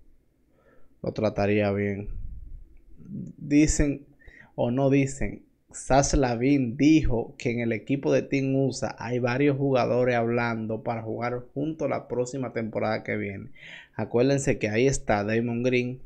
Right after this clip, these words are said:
Damian Lillard, Kevin Durant, el mismo Zach Lavin,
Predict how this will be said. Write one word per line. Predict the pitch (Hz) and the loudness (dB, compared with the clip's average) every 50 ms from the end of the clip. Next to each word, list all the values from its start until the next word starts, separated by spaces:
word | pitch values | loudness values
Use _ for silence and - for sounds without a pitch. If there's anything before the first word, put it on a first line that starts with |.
| - - | -14 -12
Damian | 110 107 107 107 110 117 120 117 117 113 | -6 -4 -2 -2 -2 -2 0 0 2 2
Lillard, | 120 127 131 120 110 - 127 - - _ _ _ _ _ _ _ - _ _ _ _ - - | 4 2 2 2 0 -4 -6 -10 -14 _ _ _ _ _ _ _ -20 _ _ _ _ -16 -6
Kevin | - - 123 120 123 127 127 127 | 4 6 6 6 6 4 2 2
Durant, | 127 120 123 117 113 113 117 123 120 - - | 0 0 2 0 0 -2 -4 -6 -10 -14 -12
el | - 107 101 104 | -10 -8 -6 -4
mismo | 107 110 113 110 - 131 123 123 - | -4 -4 -4 -4 -4 -6 -8 -8 -6
Zach | - - 113 120 | -4 -2 0 2
Lavin, | 120 120 120 120 123 123 120 117 120 120 131 139 | 2 2 2 2 2 2 0 0 -2 -4 -8 -12